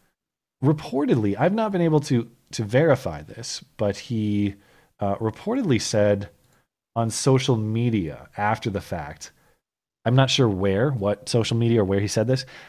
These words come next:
"I didn't get anyone killed because I didn't discharge a weapon, and being a swat member isn't my profession," he posted.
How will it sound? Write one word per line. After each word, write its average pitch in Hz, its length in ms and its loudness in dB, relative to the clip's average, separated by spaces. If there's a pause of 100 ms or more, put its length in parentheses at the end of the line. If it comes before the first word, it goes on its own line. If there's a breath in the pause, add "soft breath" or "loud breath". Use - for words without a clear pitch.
(120)
"I 135 80 6
didn't 220 220 2
get 196 140 4
anyone 175 320 6
killed 156 380 6
because 135 220 4
I 127 100 8
didn't 156 340 2
discharge 147 480 2
a 123 60 4
weapon, 113 400 2
and 107 180 -2
being 143 220 4
a 123 60 0
swat 120 480 2
member 107 360 0
isn't 123 360 2
my 107 120 0
profession," - 760 -2
he 95 120 -6
posted. - 640 -8